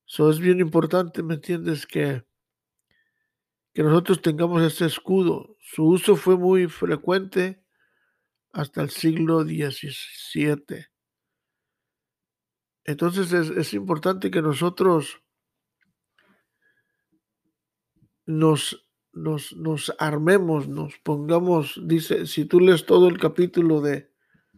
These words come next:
de Efesios, dice que nos pongamos la armadura de Dios. Y le vamos a dar una pasada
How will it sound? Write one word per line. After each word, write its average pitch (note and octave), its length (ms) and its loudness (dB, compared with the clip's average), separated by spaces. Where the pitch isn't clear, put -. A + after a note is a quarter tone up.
de - 180 -4
Efesios, D#3+ 840 2
dice D#3 300 -2
que E3+ 100 0
nos D#3 180 0
pongamos D#3+ 500 -2
la D#3+ 100 6
armadura D#3 540 0
de D3+ 160 0
Dios. F3+ 320 6
Y D3+ 220 4
le D3+ 80 6
vamos E3+ 320 6
a F3+ 60 8
dar F#3 80 8
una F#3+ 200 4
pasada D#3 600 2